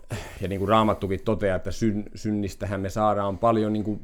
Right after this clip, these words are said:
tyydytystä ja mielihyvää ja tällaista, mutta ei se tarkoita aina sitä, että kun me tehdään jotakin väärin, niin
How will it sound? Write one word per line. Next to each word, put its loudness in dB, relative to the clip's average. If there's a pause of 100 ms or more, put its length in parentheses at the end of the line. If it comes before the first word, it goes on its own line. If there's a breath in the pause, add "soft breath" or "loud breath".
(140)
tyydytystä 4
ja 2
mielihyvää 6
ja 0
tällaista, 2 (600 loud breath)
mutta 0 (100)
ei 4
se 4
tarkoita 4
aina 2
sitä, 0
että -4
kun -6
me -2
tehdään 4
jotakin -2
väärin, 4
niin -6